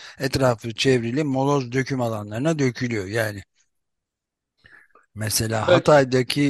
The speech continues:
Speaker 1: yer diyor, Al-, Altınözü yolu üzerindeki çöp depolama sahası ve yine Serin yol çıkışında yol kenarında bir nokta. Tüm bu alanların herhangi bir özelliği yok.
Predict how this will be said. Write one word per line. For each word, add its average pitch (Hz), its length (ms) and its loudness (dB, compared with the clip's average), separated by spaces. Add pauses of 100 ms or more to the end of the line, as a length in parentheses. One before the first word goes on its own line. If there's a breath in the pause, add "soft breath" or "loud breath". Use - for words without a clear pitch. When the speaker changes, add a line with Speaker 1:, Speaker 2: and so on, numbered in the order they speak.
(140)
Speaker 1:
yer 131 600 2
diyor, 151 260 0
Al-, 135 200 0
Altınözü 131 960 -4 (200)
yolu 131 320 0
üzerindeki 123 580 -2
çöp 139 200 0 (100)
depolama 131 540 -2
sahası 127 440 0
ve 127 100 0
yine 139 360 0
Serin 139 400 0
yol 113 240 -4
çıkışında 120 680 -2 (300 loud breath)
yol 165 300 6
kenarında 139 560 0
bir 156 140 -2
nokta. 131 520 -4
Tüm 185 240 0
bu 180 60 8
alanların 165 400 4
herhangi 165 520 2
bir 160 80 -2
özelliği 120 480 -4
yok. 165 320 -4